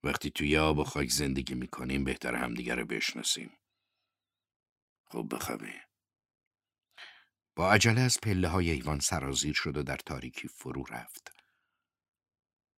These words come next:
سرهنگ گذاشت تا او دور بشود. آن وقت بازوی مینا را گرفت و به آرامی گفت: «پسرک بیچاره چقدر اشتباه می‌کند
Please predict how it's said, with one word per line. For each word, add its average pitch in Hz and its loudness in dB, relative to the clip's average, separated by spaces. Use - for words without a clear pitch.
سرهنگ 82 4
گذاشت 78 0
تا 87 -2
او 80 -4
دور 80 0
بشود. 71 -2
آن 71 -2
وقت 73 0
بازوی 73 0
مینا 67 -2
را 64 -6
گرفت 67 -6
و 71 -2
به 65 -6
آرامی 64 -8
گفت: - -10
«پسرک 156 10
بیچاره 147 8
چقدر 143 6
اشتباه 127 6
می‌کند 76 0